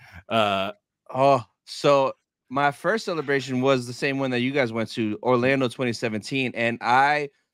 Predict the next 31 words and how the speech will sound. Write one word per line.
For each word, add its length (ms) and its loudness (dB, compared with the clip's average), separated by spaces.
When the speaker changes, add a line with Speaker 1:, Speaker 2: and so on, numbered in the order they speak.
Speaker 2:
didn't 260 -2
know 100 0
what 100 -2
Celebration 640 -2
was. 340 0
I 120 2
lived 360 0
in 60 -6
Orlando, 380 0
so 200 -4
I 120 4
was 120 -4
just 220 -14
driving 460 0
down. 220 -2
I 180 2
drive, 460 2
and 100 -2
I 60 0
saw 240 0
the 100 -2
signs, 420 0
and 80 -6
I'm 100 -2
like, 160 -4
"What 200 -8
the 60 -12
hell 260 -10
is 120 -6
Celebration?" 800 -6
So 500 6